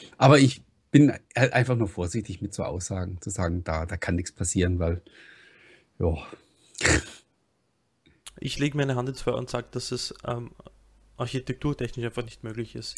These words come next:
Speaker 1: Wir kommen alle zu dir. Wehe, es passiert was,
Speaker 2: Ja.
Speaker 1: dann ist Marian schuld.
Speaker 2: Deshalb ist
Speaker 1: Äh.
Speaker 2: zum Beispiel bei Windows Mobile, bei Windows Phone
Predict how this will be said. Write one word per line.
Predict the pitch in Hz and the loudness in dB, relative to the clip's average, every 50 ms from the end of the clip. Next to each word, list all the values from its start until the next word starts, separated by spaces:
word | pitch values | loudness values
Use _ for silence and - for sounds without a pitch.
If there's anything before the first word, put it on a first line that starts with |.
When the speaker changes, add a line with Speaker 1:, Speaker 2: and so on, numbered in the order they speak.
| - - | 2 6
Speaker 1:
Wir | 131 123 | 6 8
kommen | 127 139 135 123 | 10 10 10 10
alle | 110 117 123 | 10 10 6
zu | - 131 113 | 4 4 4
dir. | 107 101 95 98 98 101 | 6 6 6 6 4 4
Wehe, | 113 120 127 139 147 147 | 8 10 12 12 12 12
es | 139 139 | 10 6
passiert | - 127 113 117 101 92 | 2 0 2 2 2 2
was, | 104 107 104 - - _ - | 2 0 0 -2 -10 _ 0
Speaker 2:
Ja. | 127 117 | 2 2
Speaker 1:
dann | 98 107 110 | 2 2 -2
ist | - - - | -4 -4 0
Marian | 117 107 98 107 123 131 131 | 2 4 6 8 8 8 8
schuld. | 127 - 120 107 110 110 - _ _ _ - - _ _ _ _ _ _ _ _ _ _ _ _ _ _ _ - | 6 4 2 2 2 0 -2 _ _ _ -20 -20 _ _ _ _ _ _ _ _ _ _ _ _ _ _ _ -8
Speaker 2:
Deshalb | - - 139 131 | 0 0 0 2
ist | 117 | 2
Speaker 1:
Äh. | 101 | 0
Speaker 2:
zum | 147 | 2
Beispiel | 139 135 123 - - 127 | 2 0 0 0 -4 -2
bei | 123 127 120 | -2 -2 -2
Windows | 135 151 156 151 143 - - - | 0 -2 -2 -2 -2 -4 -6 -6
Mobile, | 120 123 139 151 151 147 143 143 139 | -4 -2 0 2 2 2 2 0 -2
bei | - 127 | -2 -4
Windows | 127 143 143 135 127 - | -2 -2 -2 -4 -4 -4
Phone | - - 123 120 131 147 | -6 -4 -4 -4 -4 -6